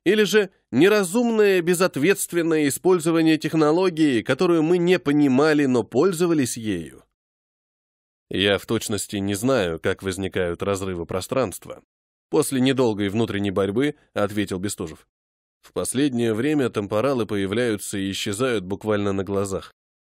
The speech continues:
Тебе нужно запомнить лишь одну важную особенность. Их ауры, за редкими исключениями, никогда не пересекаются. То есть всегда можно проложить тропу, даже если перед тобой настоящий энергетический лес.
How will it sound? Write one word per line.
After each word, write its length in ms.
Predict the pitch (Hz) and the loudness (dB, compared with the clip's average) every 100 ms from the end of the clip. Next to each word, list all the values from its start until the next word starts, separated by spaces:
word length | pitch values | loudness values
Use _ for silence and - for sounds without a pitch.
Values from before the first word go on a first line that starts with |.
| _ _ | _ _
Тебе 300 | 202 190 170 | -4 0 2
нужно 320 | 170 143 151 | 0 0 0
запомнить 540 | 139 123 180 175 151 | 0 0 0 2 0
лишь 220 | 156 147 143 | 0 0 0
одну 340 | 110 135 175 | 0 2 2
важную 500 | 123 123 117 113 107 | 2 0 0 0 0
особенность. 720 | 101 107 90 82 78 - - _ _ _ - | -2 -6 -6 -10 -10 -14 -18 _ _ _ -4
Их 220 | 123 - 135 | -4 -4 -4
ауры, 480 | 160 131 82 67 _ _ _ _ | -2 -2 -4 -12 _ _ _ _
за 280 | 110 107 170 | -8 -2 -2
редкими 520 | 190 143 - 123 110 | 0 -2 -2 -2 0
исключениями, 880 | 107 - 127 - 185 147 113 101 92 | -2 -4 -4 -2 -4 -2 -2 -4 -4
никогда 500 | 92 123 147 143 165 | -4 -2 -2 -2 -2
не 100 | 151 | -2
пересекаются. 920 | 147 131 131 117 113 80 - - - _ _ _ _ _ _ | -4 -4 -8 -6 -6 -6 -12 -18 -18 _ _ _ _ _ _
То 120 | 117 | 0
есть 320 | 117 110 - - | 0 0 -4 -10
всегда 480 | - 135 110 131 | -4 -2 2 2
можно 280 | 143 127 120 | 2 0 -2
проложить 480 | 120 113 107 123 123 | -2 0 0 0 -2
тропу, 600 | 120 120 - 156 120 - _ - | 0 0 0 -2 -2 -6 _ -4
даже 360 | 117 147 120 | 0 0 0
если 280 | 123 127 123 | 0 -2 -2
перед 260 | 113 107 - | -2 -2 0
тобой 320 | 104 131 143 | -2 0 0
настоящий 800 | 107 - 98 107 120 - 101 98 | -2 -2 -2 -2 -2 -4 -6 -4
энергетический 840 | 113 107 110 - 120 110 - 113 | -2 -2 -4 -4 -6 -6 -4 -4
лес. 360 | 101 78 - | -4 -6 -12